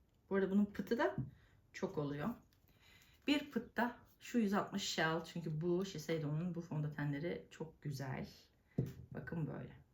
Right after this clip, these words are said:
İkisi de çok yoğun. Ben bunu böyle az az süreceğim. Biraz da kalıcı olsun istiyorum.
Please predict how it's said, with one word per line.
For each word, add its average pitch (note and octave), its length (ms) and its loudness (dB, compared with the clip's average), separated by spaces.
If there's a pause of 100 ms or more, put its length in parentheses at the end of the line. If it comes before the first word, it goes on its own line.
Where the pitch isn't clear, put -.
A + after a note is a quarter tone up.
(320)
İkisi D4 300 -4
de D#4+ 100 0
çok B3 240 -2
yoğun. G3 480 2 (420)
Ben A3 240 2
bunu G3 200 0
böyle G#3+ 240 0
az F3+ 200 0
az D3+ 140 -4
süreceğim. - 440 -10 (1200)
Biraz A3+ 240 6
da B3 100 2
kalıcı G#3+ 360 2
olsun F#3+ 280 -2
istiyorum. A#3 520 -4